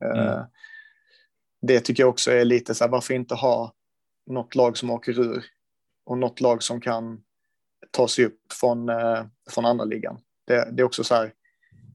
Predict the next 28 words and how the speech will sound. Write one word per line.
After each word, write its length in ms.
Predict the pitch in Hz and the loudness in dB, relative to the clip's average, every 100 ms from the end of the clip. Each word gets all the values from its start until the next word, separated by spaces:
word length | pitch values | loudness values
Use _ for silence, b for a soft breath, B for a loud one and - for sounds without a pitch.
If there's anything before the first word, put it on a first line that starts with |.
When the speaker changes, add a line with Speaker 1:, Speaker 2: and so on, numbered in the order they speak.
| _ | _
Speaker 1:
jag 140 | 135 131 | -2 2
tycker 120 | 139 | 0
också 180 | - 127 | 0 -4
det 60 | |
är 20 | |
en 60 | 123 | -4
konstig 380 | 117 131 - 123 | -6 -8 -6 -4
sak 380 | - 123 - - | -2 -2 -6 -10
med, 380 | 120 117 117 | -8 -6 -6
med 220 | 113 120 127 | -6 -6 -4
hela 160 | 120 | -4
ligan. 280 | 117 120 117 | -2 -4 -6
Det 80 | 117 | -8
blir 120 | 117 | -6
liksom 240 | 113 - | -6 -8
ingen, 360 | 123 117 113 113 | -6 -6 -6 -6
eh, 220 | 113 113 110 _ _ _ - b b b b - | -6 -8 -10 _ _ _ -20 b b b b -4
ja, 100 | 135 | 2
men 60 | |
det, 80 | 139 | 2
det 180 | 135 139 | 2 2
blir 120 | 139 | 2
inte 120 | 147 | 0
tävling 440 | 135 151 151 127 123 | -2 0 2 0 -6
på 120 | 135 | -4
samma 220 | 147 123 | -4 -4
sätt 280 | 117 123 - | -4 -6 -8
liksom. 300 | 127 - 120 | -10 -8 -10